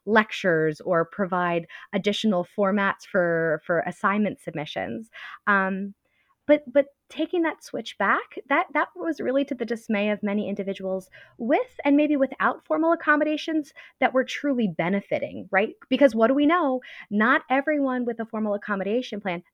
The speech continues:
th-, th-, there, there are still many students who do not formally, uh, use accommodations, but still might very much need, um, accommodations or other inclusive practices. Um, so,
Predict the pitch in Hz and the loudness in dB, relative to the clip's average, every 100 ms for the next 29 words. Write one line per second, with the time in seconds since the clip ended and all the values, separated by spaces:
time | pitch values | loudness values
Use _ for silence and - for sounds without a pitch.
0 | - 220 254 262 - - 330 370 269 311 | -16 -12 -10 -10 -8 -2 0 0 0 2
1 | 311 302 294 240 226 254 - - 277 226 | 2 2 2 2 0 -2 -4 -6 -2 -2
2 | 202 208 - - - 262 208 240 240 240 | -2 -8 -16 -20 -6 -4 0 -2 -2 -4
3 | - - 220 220 220 214 208 202 - 185 | -8 -4 -2 0 0 -2 -4 -6 -6 -4
4 | - - 220 208 220 208 202 220 202 185 | -4 -2 -4 -4 -6 -4 -2 -4 -6 -8
5 | 226 - - 240 - 208 196 196 190 190 | -10 -6 -2 -2 -2 -6 -6 -4 -2 -2
6 | 196 175 - 180 175 170 170 175 - - | -2 -6 -8 -8 -6 -6 -8 -10 -16 -20
7 | _ 170 151 143 143 - - 190 170 160 | _ -4 -2 -2 -6 -8 -10 -8 -4 -4
8 | - 156 - 160 151 156 156 156 - 143 | -4 -8 -6 -4 -4 -4 -6 -6 -8 -10
9 | - - - 151 143 - - - - - | -12 -12 -10 -10 -12 -20 -20 -20 -20 -20
10 | - - 175 156 151 - - 233 226 214 | -16 -8 -6 -4 -6 -12 0 2 4 4